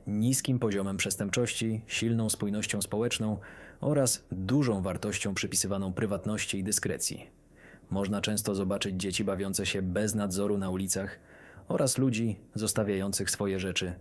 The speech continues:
w miejscach publicznych. System edukacji bezpłatny i obowiązkowy do szesnastego roku życia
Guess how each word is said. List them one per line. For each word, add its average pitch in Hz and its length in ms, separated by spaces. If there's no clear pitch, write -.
w 95 100
miejscach 90 380
publicznych. - 680
System 190 380
edukacji 139 520
bezpłatny 117 640
i 110 60
obowiązkowy 107 600
do 104 120
szesnastego 104 560
roku 104 220
życia 139 420